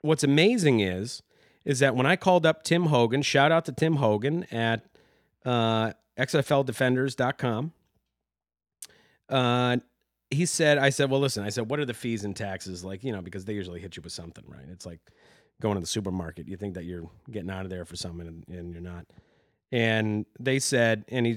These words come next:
and he was just like, "Yeah," he's like, "The best thing about season tickets is, is that you just, you buy six of 'em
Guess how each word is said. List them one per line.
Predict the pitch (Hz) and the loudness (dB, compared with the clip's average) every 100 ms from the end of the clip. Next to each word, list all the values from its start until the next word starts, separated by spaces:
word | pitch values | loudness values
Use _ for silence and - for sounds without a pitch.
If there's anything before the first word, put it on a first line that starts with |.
| 110 | -2
and | 123 117 | -2 0
he | |
was | 110 | 0
just | 117 120 | -2 -4
like, | 104 | -2
"Yeah," | 139 | 0
he's | 120 104 | 0 -2
like, | 92 | -6
"The | 101 | -4
best | 117 120 127 | -2 -2 -2
thing | 117 | -4
about | 110 107 - | -2 -4 -4
season | 117 98 | -6 -6
tickets | 117 131 110 113 | -6 -6 -4 -4
is, | 104 101 | -6 -6
is | |
that | 98 107 95 _ _ _ _ _ - | -2 -2 -4 _ _ _ _ _ -8
you | 131 | -6
just, | 117 - _ | -6 -8 _
you | 127 120 | -10 -2
buy | 120 117 | 0 0
six | 110 147 - | 0 -2 -2
of | 180 | -2
'em | 208 233 | -2 -4